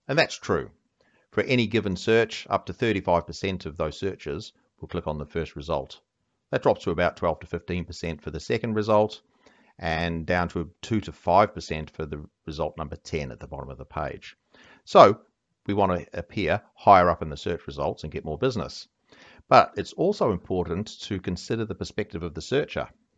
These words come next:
because not only do they click on the results that are higher up the page,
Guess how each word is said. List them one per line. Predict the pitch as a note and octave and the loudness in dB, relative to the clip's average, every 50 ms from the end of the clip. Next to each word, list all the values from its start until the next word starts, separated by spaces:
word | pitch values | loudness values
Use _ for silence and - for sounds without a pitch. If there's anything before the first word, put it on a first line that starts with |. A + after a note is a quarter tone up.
| _ _ _ _ | _ _ _ _
because | F#2 - G#2+ G2 F2 - | -2 0 2 2 2 4
not | C3 C3 B2+ - | 6 6 8 8
only | C#3 C3 B2 A2 | 8 6 6 4
do | F#2+ G#2 | 0 0
they | F#2 F#2+ F2+ | 0 0 0
click | F2 - A2+ G2+ - | 0 -2 -6 -6 -2
on | - F#2 F2+ | -2 -2 -2
the | E2 | -2
results | E2+ E2 D#2+ F#2 F2 - - - | -4 -2 0 0 -2 -2 -4 -6
that | F2+ - | -6 -4
are | C#2+ - | -4 0
higher | - F2+ F2 D#2+ D#2 | 2 4 4 4 4
up | D2 - - | 0 -4 -8
the | D2 | -12
page, | - - C3 D#3 C#3 F2+ G#2 C3+ - - - | -2 2 4 4 4 4 2 0 -2 -8 -14